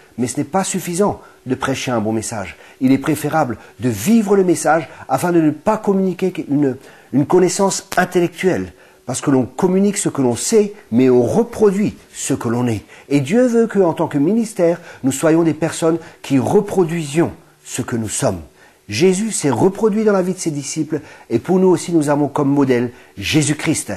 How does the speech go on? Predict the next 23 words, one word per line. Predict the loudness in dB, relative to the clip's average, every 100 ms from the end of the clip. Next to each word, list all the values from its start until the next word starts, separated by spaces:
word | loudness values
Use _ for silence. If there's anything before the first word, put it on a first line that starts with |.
| -14 -20 _
C'est, | -2
notre | -2 2 0
but, | 0 -2 -4 -10
c'est | -2 2
de | 4
nous | 4 2 -2 -10
reproduire. | -6 -2 0 0 0 0 -2 -10 _ _ _ -20 -20 _ _ _
Personne | -2 -2 0 -2
qui | 0
va | 0 0
divorcer, | 2 2 0 0 0 0 -10 _ _
qui | -6 0
est |
dans | 4
le |
ministère, | 4 4 0 -2 -2 -2 -12 _ _ _ _ _ _ _ _ _ _ _ _ -20 -8
je | -4
ne | -2
jette | -2 0
pas | 0
la | 0
pierre, | 0 -2 -2 -4 -14 -20 _ _ -4
mais | 0 -2